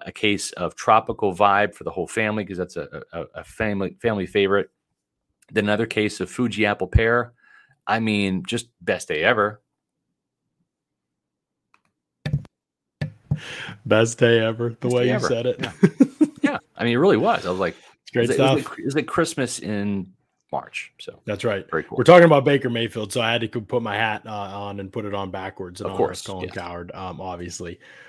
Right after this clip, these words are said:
Speaker 2: But that has been the topic of conversation today amongst some Bucs fans is,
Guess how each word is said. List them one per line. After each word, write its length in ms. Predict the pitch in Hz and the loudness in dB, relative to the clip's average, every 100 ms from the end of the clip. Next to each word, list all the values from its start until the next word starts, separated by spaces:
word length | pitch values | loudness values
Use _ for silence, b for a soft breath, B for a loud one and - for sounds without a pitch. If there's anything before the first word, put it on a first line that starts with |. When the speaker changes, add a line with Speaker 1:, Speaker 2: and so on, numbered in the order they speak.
| B - | B 6
Speaker 2:
But 300 | 127 131 - | 6 6 4
that 260 | 131 147 185 | 6 10 10
has 160 | 202 | 10
been 380 | 139 170 170 165 | 10 10 10 8
the 160 | 147 143 | 6 6
topic 360 | 156 147 143 | 8 6 6
of 120 | 123 | 0
conversation 680 | - 135 113 101 123 104 104 | 0 0 0 -2 -2 -2 -6
today 280 | 98 104 107 | -8 -4 -4
amongst 320 | 104 104 101 | -4 -8 -10
some 120 | 104 | -12
Bucs 240 | 98 98 - | -8 -10 -10
fans 380 | 104 98 95 92 | -10 -10 -10 -12
is, 480 | 95 95 95 - | -10 -8 -10 -12